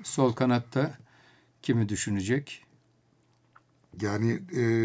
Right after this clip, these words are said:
Speaker 2: hani elinde bir sürü alternatif var da hani olacağına varıncaya kadar ama, e,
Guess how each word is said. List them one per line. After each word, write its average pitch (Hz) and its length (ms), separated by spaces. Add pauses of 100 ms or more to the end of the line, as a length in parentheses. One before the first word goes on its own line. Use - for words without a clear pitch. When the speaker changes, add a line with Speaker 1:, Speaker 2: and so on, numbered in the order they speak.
(580)
Speaker 2:
hani 131 260
elinde 127 400
bir 135 80
sürü 131 200
alternatif 127 520
var 185 140
da 120 100
hani 117 120
olacağına 117 580
varıncaya 117 400
kadar 117 280 (140)
ama, 143 240 (440)
e, 180 340